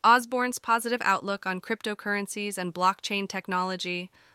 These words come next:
along with his expertise in navigating government and financial landscapes, is seen as a significant boon for Coinbase. His role is particularly vital as the company seeks to acquire licenses in several key markets,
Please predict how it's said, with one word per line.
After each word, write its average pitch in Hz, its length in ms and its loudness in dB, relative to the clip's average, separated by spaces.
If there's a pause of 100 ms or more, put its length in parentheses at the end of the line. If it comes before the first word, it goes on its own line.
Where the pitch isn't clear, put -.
along 240 320 8
with 247 100 0
his 233 180 0
expertise 220 720 -2
in 196 140 -4
navigating 196 540 0
government 196 500 0
and 185 120 -4
financial 190 460 -2
landscapes, 190 720 -4 (480)
is 220 140 0
seen 254 240 2
as 254 120 0
a 233 80 0
significant 240 680 -2
boon 220 240 0
for 190 160 -6
Coinbase. 180 760 -4 (760)
His 247 240 2
role 262 240 6
is 240 140 0
particularly 233 680 -2
vital 196 440 0
as 190 160 -4
the 202 100 -4
company 233 400 0
seeks - 320 -6
to 214 140 -4
acquire 214 420 2
licenses 202 680 0
in 180 100 -4
several 208 340 -2
key 220 220 -6
markets, 208 560 -2